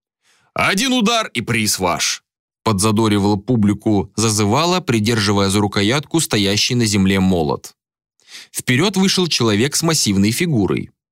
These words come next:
Засучил рукава, прилипшей к спине рубашки, поплевал на ладони. Толпа затаила дыхание. Мужчина напыжился, с трудом поднял молот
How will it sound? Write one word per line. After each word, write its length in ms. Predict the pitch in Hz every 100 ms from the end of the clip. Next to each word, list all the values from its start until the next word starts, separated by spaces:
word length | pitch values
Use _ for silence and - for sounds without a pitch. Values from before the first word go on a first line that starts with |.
| _ -
Засучил 500 | 107 123 104 113 95
рукава, 380 | 95 101 101 101
прилипшей 500 | 101 101 104 - 101
к 40 |
спине 280 | - 104 98
рубашки, 680 | 90 87 151 - 165 160 156 _ _ _
поплевал 480 | 110 104 98 95 113
на 120 | 127
ладони. 600 | 117 117 90 71 60 - _ _ _ _ _ _ _
Толпа 480 | - 85 76 - 104
затаила 600 | 123 135 127 92 80 85
дыхание. 680 | 80 95 - 71 64 52 53 - _ _ _ _ _ _ _
Мужчина 760 | 82 87 - - 85 73 64 - _ _
напыжился, 960 | 90 90 - 123 123 143 - 139 135 131 - - _
с 120 | -
трудом 440 | - 127 127 110
поднял 460 | 95 127 107 101 90
молот 500 | 90 113 156 151 -